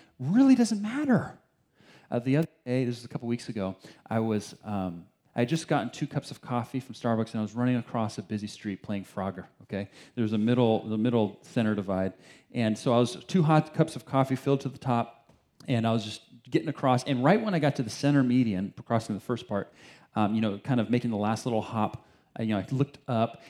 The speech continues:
and as I looked up, there was a bug. There was a bug that just was coming at my eye,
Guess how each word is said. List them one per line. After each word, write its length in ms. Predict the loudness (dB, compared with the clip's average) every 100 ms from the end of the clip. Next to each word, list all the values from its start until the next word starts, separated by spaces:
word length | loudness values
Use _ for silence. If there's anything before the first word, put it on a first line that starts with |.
| -10
and 140 | -8 -2
as 220 | 0 4
I 80 | 4
looked 300 | 4 2 -2
up, 400 | -2 -2 -6 _ _
there 120 | -4 -2
was 180 | 0
a 40 | -2
bug. 460 | -2 -2 -2 -4 -8 -10 -16 _ _ _ _ -20 -6
There 100 | 0
was 160 | 2 2
a 60 |
bug 440 | 2 4 6 4 0 -12 _ -20 _ _ _ _ -2
that 200 | 0 0
just 220 | -6 -10 -20 _ -12
was 180 | -12 -6
coming 340 | -2 0 2
at 120 | 0
my 140 | -4 -4
eye, 380 | -4 -4 -4